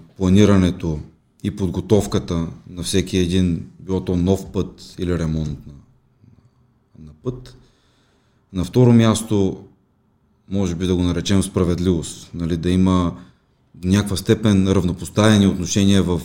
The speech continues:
участниците в инвестиционния процес, нали, което и проектанти, и строители, надзорници, а, възложители.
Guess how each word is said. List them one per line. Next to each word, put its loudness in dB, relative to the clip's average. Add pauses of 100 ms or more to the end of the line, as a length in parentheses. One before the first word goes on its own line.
(180)
участниците -2
в -4
инвестиционния -2
процес, -12
нали, -16
което -20
и -20
проектанти, 0
и -6
строители, 0
надзорници, 0 (720)
а, -4 (840)
възложители. -2